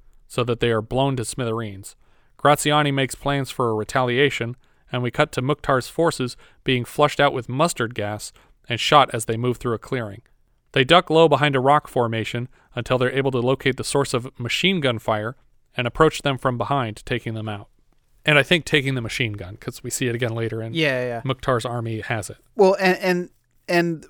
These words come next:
Speaker 2: one of the guys, when they attack the fort, says, "Load up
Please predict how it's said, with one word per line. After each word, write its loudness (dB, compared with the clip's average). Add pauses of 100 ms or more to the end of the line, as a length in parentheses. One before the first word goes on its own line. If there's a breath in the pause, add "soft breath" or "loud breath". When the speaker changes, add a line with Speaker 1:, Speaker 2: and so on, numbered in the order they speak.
(120)
Speaker 2:
one 2
of 4
the 4
guys, 4
when 0
they -2
attack 0
the -12
fort, -2
says, -4
"Load 2
up -2